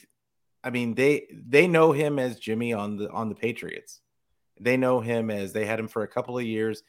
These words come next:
He didn't really, he played a couple of games, but they only know him from those couple of games that he played and the fact that he had to sit behind Tom, he got to sit behind Tom Brady the whole time.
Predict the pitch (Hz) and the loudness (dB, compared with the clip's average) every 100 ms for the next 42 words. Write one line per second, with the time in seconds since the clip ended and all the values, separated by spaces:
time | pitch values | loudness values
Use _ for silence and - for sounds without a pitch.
0 | _ _ - 113 131 135 131 127 127 120 | _ _ -4 2 2 4 2 4 2 -2
1 | 117 _ _ 123 - 127 127 127 123 135 | -6 _ _ -6 2 2 2 0 0 -2
2 | 107 107 110 107 107 - _ _ _ _ | 0 -2 -2 -4 -6 -14 _ _ _ _
3 | 101 110 101 - _ _ _ _ 135 143 | 0 0 0 -6 _ _ _ _ 4 4
4 | 139 123 127 127 120 113 120 110 107 104 | 4 2 0 0 -2 -2 -2 -2 -4 -4
5 | 123 117 110 107 107 101 98 90 - 104 | -4 -2 -4 -4 -6 -6 -6 -8 -8 -6
6 | 104 101 _ _ _ 127 117 107 104 117 | -4 -8 _ _ _ 2 4 2 0 2
7 | 110 107 98 110 101 98 113 - 92 95 | 2 0 0 0 0 -2 -2 -2 -4 -8
8 | - 104 98 - _ _ 123 113 110 - | -8 -8 -8 -12 _ _ -2 2 2 0
9 | 95 110 95 98 95 104 95 95 98 92 | -2 0 0 -2 -2 -4 -4 -2 -2 -4
10 | - _ _ _ - 101 104 101 101 104 | -8 _ _ _ -2 0 0 -2 -4 -4